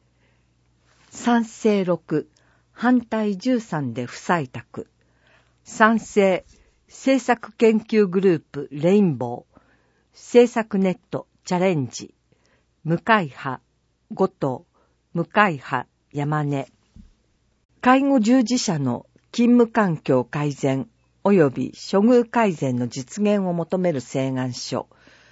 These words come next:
福祉厚生委員会、賛成六、反対十三で不採択。賛成、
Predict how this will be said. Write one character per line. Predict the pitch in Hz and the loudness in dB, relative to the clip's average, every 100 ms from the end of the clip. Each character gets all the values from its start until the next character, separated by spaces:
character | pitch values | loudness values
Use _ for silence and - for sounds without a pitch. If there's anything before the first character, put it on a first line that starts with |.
| _ _ _ _ _ | _ _ _ _ _
福 | - - 247 | -20 -4 -2
祉 | 226 - 143 - | -2 -6 -8 -4
厚 | 220 226 | -2 -2
生 | - 214 196 | -2 0 0
委 | 156 175 | 0 -2
員 | 151 131 | -4 -6
会、 | - 120 113 - _ _ _ | -10 -14 -14 -16 _ _ _
賛 | _ - 196 220 | _ -4 -2 -2
成 | - 196 185 | -4 -6 -4
六、 | 156 147 - 131 - _ _ _ _ | -4 -6 -8 -12 -12 _ _ _ _
反 | - 220 226 | -2 -2 -2
対 | 202 190 170 | -4 -4 -4
十 | 202 202 | -4 -4
三 | - 135 120 | -4 -10 -8
で | 113 117 _ | -10 -16 _
不 | _ - | _ -16
採 | - 175 135 | -4 -4 -4
択。 | - 113 - - _ _ _ _ _ _ _ | -10 -16 -16 -20 _ _ _ _ _ _ _
賛 | - 226 220 214 | -4 2 2 0
成、 | - 202 190 170 | 0 2 2 -2